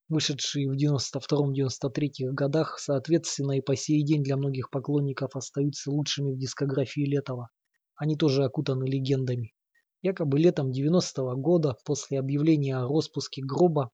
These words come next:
Егор отправился на Урал, чтобы изучать магические и оккультные практики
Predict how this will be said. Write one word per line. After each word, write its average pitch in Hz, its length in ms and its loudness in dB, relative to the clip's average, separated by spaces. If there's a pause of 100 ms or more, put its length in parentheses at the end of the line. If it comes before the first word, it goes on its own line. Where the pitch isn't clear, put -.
(120)
Егор 156 300 4
отправился 139 600 2
на 131 140 -2
Урал, 156 320 4
чтобы 143 320 0
изучать 139 340 2
магические 143 640 -2
и - 20 2
оккультные 147 460 0
практики 139 640 -4